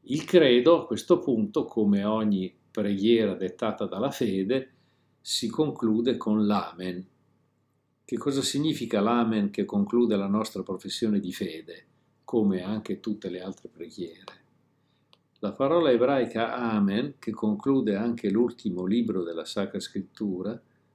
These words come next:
e alcune preghiere del Nuovo Testamento e quelle liturgiche della Chiesa, della Messa, significa il nostro sì fiducioso e totale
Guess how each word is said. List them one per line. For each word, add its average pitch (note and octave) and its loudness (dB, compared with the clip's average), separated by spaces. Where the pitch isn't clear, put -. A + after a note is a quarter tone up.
e G2+ -4
alcune G2+ 0
preghiere G#2 2
del F2+ -2
Nuovo G#2+ 0
Testamento G2+ -2
e - -18
quelle G#2+ 0
liturgiche G2+ 0
della F2+ -8
Chiesa, G2+ -4
della D#2 -18
Messa, - -10
significa E3+ 0
il A2 0
nostro A#2+ -2
sì F3+ 2
fiducioso C#3 0
e A#2 -2
totale E2+ -6